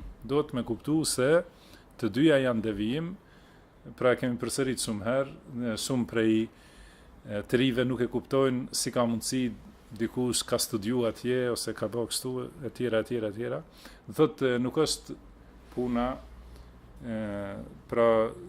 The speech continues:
nuk, nuk ndodh de-, devijimi vetëm nga mosdia, ndodh edhe njerëz që kanë dituri dhe nuk veprojnë sipas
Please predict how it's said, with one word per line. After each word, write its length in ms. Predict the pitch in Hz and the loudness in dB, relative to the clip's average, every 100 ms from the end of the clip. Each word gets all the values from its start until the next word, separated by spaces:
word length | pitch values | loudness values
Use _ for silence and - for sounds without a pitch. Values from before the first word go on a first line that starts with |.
| 151 | -4
nuk, 340 | 120 120 120 | 0 0 -2
nuk 420 | 139 139 120 120 | -6 -2 -2 0
ndodh 320 | 120 135 131 | 0 2 2
de-, 280 | 110 120 131 - | 2 0 0 -4
devijimi 460 | 104 113 131 135 117 | -2 -2 0 0 -2
vetëm 260 | 123 120 113 | -2 -2 2
nga 120 | 113 | 2
mosdia, 580 | 110 95 - 113 139 180 - - - 107 | 0 -4 -6 -6 -6 -8 -12 -20 -18 -12
ndodh 440 | 101 127 131 135 - - 123 | 0 2 2 0 -8 -8 -4
edhe 180 | 113 | 0
njerëz 300 | 113 120 113 - | 0 0 -2 -8
që 100 | 113 | -4
kanë 200 | 120 104 | -2 -2
dituri 420 | 107 101 104 135 139 - - - - - 98 92 | -4 -4 -4 -4 -6 -10 -20 -20 -20 -18 -16 -2
dhe 180 | 107 107 107 110 - | 2 4 2 -2 -2
nuk 300 | 110 117 101 | 0 0 0
veprojnë 400 | 104 - 110 101 | -4 -2 -4 -4
sipas 460 | - 107 104 - | -4 -2 -2 -4